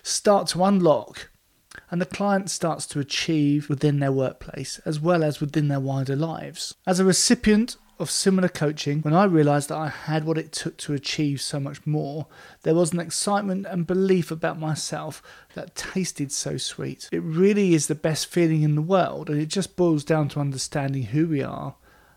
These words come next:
and what our strengths are, and being comfortable in getting help or in developing strategies for those things that we're not so good at.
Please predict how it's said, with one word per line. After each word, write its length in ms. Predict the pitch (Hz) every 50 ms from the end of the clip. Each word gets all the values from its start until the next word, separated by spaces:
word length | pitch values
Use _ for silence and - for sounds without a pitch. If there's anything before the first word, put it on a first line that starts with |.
| _ -
and 100 | 165 143
what 180 | 139 131 -
our 140 | 143 - -
strengths 500 | - - - 170 165 165 - 151 - -
are, 300 | 165 151 143 143 147 - _ _ - - - -
and 100 | - 160
being 240 | 151 185 185 180 175
comfortable 480 | 165 - - 226 220 202 - - 151 143
in 120 | 139 139
getting 320 | 135 156 147 - - 170 156
help 380 | - - 165 151 139 143 147
or 200 | - 160 156 151
in 120 | 151 147 139
developing 520 | - 135 - 151 151 151 - - 143 131
strategies 760 | - - - - 185 165 - - 175 175 147 156 160 151 -
for 140 | - - 151
those 240 | 151 147 143 135 -
things 320 | - - 151 139 143 131
that 60 | 143
we're 180 | 143 156 147 147
not 180 | 143 147 143 143
so 160 | - 156 156
good 200 | 151 - 196 170
at. 240 | 151 127 - -